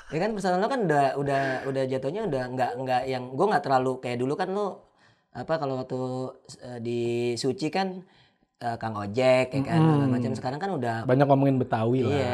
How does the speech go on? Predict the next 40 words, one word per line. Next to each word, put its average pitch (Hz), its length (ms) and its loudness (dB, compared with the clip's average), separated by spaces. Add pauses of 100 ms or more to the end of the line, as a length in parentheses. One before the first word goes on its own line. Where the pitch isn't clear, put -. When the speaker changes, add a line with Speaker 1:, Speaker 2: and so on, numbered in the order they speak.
Speaker 1:
bapak-bapak 120 600 -2
yang, 120 220 -2 (880)
eh, 113 280 -6
istrinya 123 840 -4 (540)
banyak 123 320 -4
pengeluaran 143 500 2
kan 127 200 -4
gitu 113 220 -6
kan. 113 120 -8
Speaker 2:
Iya. 110 240 4
Speaker 1:
Itu, 110 120 -4
itu, 139 140 -4 (120)
itu 127 100 -10
yang 139 140 -2
gua 117 140 -2
tangkep 113 360 -8
kemarin. 101 320 -14
Speaker 2:
Kalau 147 180 4
lu 240 140 6
nggak? 107 220 0 (160)
Istri 127 240 -6
lu 151 120 -2
nggak 113 140 -2
banyak 101 240 -4
pengeluaran? 107 560 -4
Speaker 1:
Alhamdulillah, 185 560 4 (220)
ya 143 160 -2
gua 156 320 4
pu-, 139 380 2
dapet 131 340 0
istri 151 340 -2
yang 127 480 -4 (680)
luar 127 320 0
biasa, 120 580 0
apa 143 180 -2
ya, 113 120 0
kalau 113 180 -4
gua 113 140 -2
bilang 139 260 -4
ngerti 160 320 -2